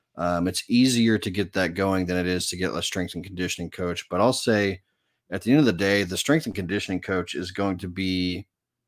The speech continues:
what makes you or breaks you at this point, because you saw O U this year and their lack of physicality, um, at some points lack of speed, and you kinda go back to Benny Wiley and s-, a lot of those complaints where they don't really work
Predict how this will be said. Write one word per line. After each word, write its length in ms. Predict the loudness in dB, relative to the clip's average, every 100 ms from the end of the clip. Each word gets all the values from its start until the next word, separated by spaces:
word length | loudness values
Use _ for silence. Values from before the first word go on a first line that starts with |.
| _ _ _ _ 0
what 140 | 2
makes 320 | 4 2 2
you 80 | -2
or 40 | -2
breaks 340 | -4 -2 -2
you 80 | -4
at 80 | -6
this 160 | -8
point, 320 | -6 -8 -6
because 420 | -8 -6 -4 -4 0
you 120 | 0
saw 440 | 6 8 8 6 4
O 160 | 2
U 220 | 2 2 -2
this 340 | -2 -2 -2
year 180 | 0 0
and 120 | 0
their 80 | 0
lack 280 | 2 0 0
of 140 | -6
physicality, 920 | -8 -8 -4 -2 0 0 -2 -4 -6 -12 _ _ _ _ -4
um, 600 | -2 0 0 -2 -2 -2
at 80 | 0
some 220 | 2 4
points 280 | 4 4 2
lack 240 | 0 0
of 120 | -2
speed, 640 | -4 -2 0 0 0 -4 -14 _ _ _ _ _
and 200 | 0 0
you 80 | 0
kinda 320 | 0 2 2
go 200 | 0 0
back 180 | 2 0
to 100 | -2
Benny 300 | -2 0 0
Wiley 420 | 2 4 4 2
and 160 | 0 -4
s-, 120 | -6 -4
a 60 |
lot 160 | 0 0
of 60 |
those 140 | 0 -4
complaints 680 | -8 -8 -4 -2 -2 -4
where 460 | -2 -2 -2 -4 -10 _ _ _ _ _ _ -2
they 140 | -2
don't 360 | 0 0 2 -2
really 400 | -6 -4 -2 -2
work 560 | -2 -2 -2 -4 -16